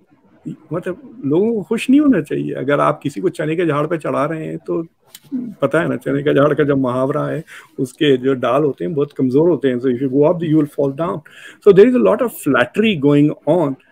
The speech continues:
जो Indian media is lapping up and not looking at it serious। I think ये जो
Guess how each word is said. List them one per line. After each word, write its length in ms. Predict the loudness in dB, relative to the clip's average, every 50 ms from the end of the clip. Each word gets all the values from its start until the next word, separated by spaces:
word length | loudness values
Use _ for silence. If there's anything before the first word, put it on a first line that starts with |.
| _ _ _ _ -12 -4
जो 260 | 2 6 6 6 6
Indian 380 | 4 0 0 0 2 2 2 4
media 560 | 4 2 2 0 0 -2 -2 -2 0 4 4
is 100 | 4 2
lapping 440 | 2 -4 -6 -6 -4 -4 -4 -4 -2 -2 -2
up 100 | -2 -4 -6 -18 -20 -16 -10 -8
and 160 | -6 -4 -4 -4
not 120 | -4 -6 -6 -6 -8
looking 280 | -6 -6 -4 -4 -4 -2
at 80 | -2
it 80 | -4 -4
serious। 520 | -4 -6 -8 -6 -6 -8 -8 -6 -4 -4
I 20 | -4
think 280 | -4 -4 -4 -4 -4 -4 -8 _ _ _ _ _ _ _ _ -4 2
ये 140 | 4 4 4
जो 420 | 4 2 2 2 2 0 -4 -8